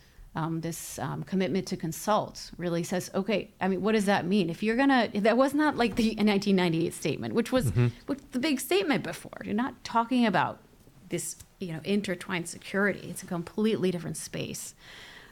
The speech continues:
Speaker 1: um, for this trilateral. So.
Speaker 2: Yeah, yeah, yeah. The, and, and so, uh, going, so I think I totally agree with you. I mean, there, there are a number of, like, things don't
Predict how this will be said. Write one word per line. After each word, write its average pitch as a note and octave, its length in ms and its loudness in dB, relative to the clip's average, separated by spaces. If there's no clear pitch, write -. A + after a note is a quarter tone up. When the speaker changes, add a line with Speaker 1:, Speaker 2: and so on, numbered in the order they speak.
Speaker 1:
um, E3+ 300 -6
for E3 280 -8
this - 220 -10
trilateral. B1 720 -8
So. A#2 120 -2
Speaker 2:
Yeah, F#2+ 180 0
yeah, G#2 200 2
yeah. A2+ 200 2
The, A#2+ 360 2
and, A#2+ 340 2
and B2+ 240 4
so, D3 320 2
uh, D3 60 4
going, D3+ 680 2
so C#3 220 2
I B2+ 120 4
think D3 160 2
I B2 180 2
totally C#3+ 320 2
agree A2 220 4
with G#2 140 2
you. F#2+ 160 2
I F#2+ 120 4
mean, G2 100 4
there, G2+ 200 4
there G#2+ 280 2
are G#2 40 4
a G2 40 4
number A2+ 460 4
of, G2 180 0
like, G#2 160 2
things D#3+ 260 4
don't C3 260 4